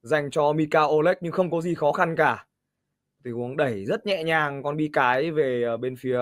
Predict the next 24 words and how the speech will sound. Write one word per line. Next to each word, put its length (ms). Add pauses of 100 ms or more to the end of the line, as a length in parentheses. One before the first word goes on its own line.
(300)
băng 280
dài 260
bên 100
tay 100
phải 280
theo 100
màn 140
ảnh 60
của 80
chúng 120
ta. 320 (640)
Để 140
hướng 220
về 200
con 180
mười 220
lỗ 140
tít 260
bên 200
trái 240
phía 200
dưới, 320
không 320
có 320